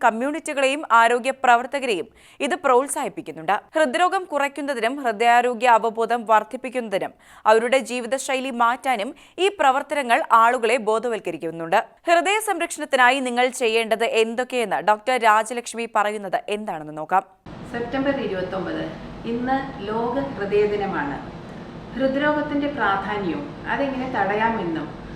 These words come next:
Speaker 2: ഹൃദയ സംരക്ഷണത്തെക്കുറിച്ചും ജനങ്ങളെ ബോധവൽക്കരിക്കാനാണ് നമ്മൾ ഇന്നത്തെ ദിവസം കൊണ്ട് ഉദ്ദേശിക്കുന്നത്.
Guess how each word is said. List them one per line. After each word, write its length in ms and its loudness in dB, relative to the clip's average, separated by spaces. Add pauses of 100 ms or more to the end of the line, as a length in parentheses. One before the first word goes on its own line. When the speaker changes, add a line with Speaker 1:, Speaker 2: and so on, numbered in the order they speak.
(140)
Speaker 2:
ഹൃദയ 340 0
സംരക്ഷണത്തെക്കുറിച്ചും 1200 -4 (360)
ജനങ്ങളെ 500 -2
ബോധവൽക്കരിക്കാനാണ് 1300 -2
നമ്മൾ 260 -2
ഇന്നത്തെ 340 -4
ദിവസം 400 -4
കൊണ്ട് 220 -6
ഉദ്ദേശിക്കുന്നത്. 880 -2